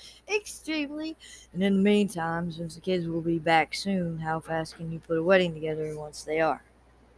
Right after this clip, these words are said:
Bobby looked at him quickly. "You want to get married right away?" "A marriage is usually the end result of an engagement," he reminded her. She smiled slowly, then turned around,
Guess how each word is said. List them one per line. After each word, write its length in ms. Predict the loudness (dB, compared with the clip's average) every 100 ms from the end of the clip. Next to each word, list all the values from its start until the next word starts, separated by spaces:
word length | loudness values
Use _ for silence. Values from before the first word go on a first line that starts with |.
| _ _ _ _ _ _
Bobby 300 | 4 6 6
looked 200 | 6 4
at 100 | -2
him 100 | -4
quickly. 300 | -6 -10 -16 -20 -20 -20 -12
"You 80 | -4
want 160 | -2 0
to 60 |
get 160 | 0 0
married 360 | 0 -2 -2 0
right 180 | 0
away?" 320 | 2 0 0 -2 -10 -20 _ -6
"A 40 |
marriage 440 | 0 2 2 2 -2
is 320 | 0 0 0
usually 400 | -6 -8 -4 -4
the 160 | -4 -4
end 220 | -4 -4
result 340 | -4 -2 -4 -4
of 180 | -8 -6
an 80 |
engagement," 480 | 0 4 4 2 -10 -14 -8
he 240 | 4 8 8
reminded 540 | 6 2 2 0 -2
her. 160 | -2 -4 -14 -16 -16 -12
She 200 | -4 -2
smiled 340 | 4 4 4
slowly, 480 | 4 2 2 0 -6 -4
then 160 | -4
turned 240 | -2 2 2
around, 340 | 2 0